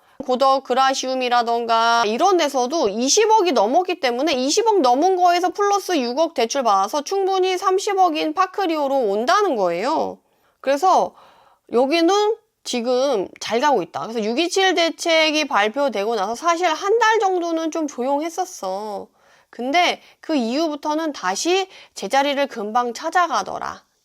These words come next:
그리고 육이칠 대책이 발표되고 한 달 거래가 안 됐을 때 정말 한두 개 정도 조금 싸게 거래가 되기는 했어. 근데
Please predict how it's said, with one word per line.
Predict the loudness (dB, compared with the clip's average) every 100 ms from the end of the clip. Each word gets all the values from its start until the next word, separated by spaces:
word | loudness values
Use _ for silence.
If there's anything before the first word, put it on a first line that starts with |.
| _
그리고 | -6 -4 0 2
육이칠 | 2 0 0 -2
대책이 | -4 -2 -2 0
발표되고 | 0 -2 -2 -2 -2 0 0 0 -6 -18
한 | -4 2 4
달 | 4 2 0
거래가 | 0 -2 -2
안 | -4 -4
됐을 | -6 -6
때 | -2 -2 -2 -18
정말 | -12 -2 0
한두 | 0 0 2 2 2
개 | 2 2
정도 | 2 0 0 -2 -2 -4
조금 | -4 -4 -4 -2
싸게 | 2 2 4 2 2
거래가 | -2 -2 0 2 0
되기는 | -2 -8 -6 -10 -8
했어. | -10 -10 -8 -6 -2 -4 -6 _ _ _
근데 | -10 -4 0 2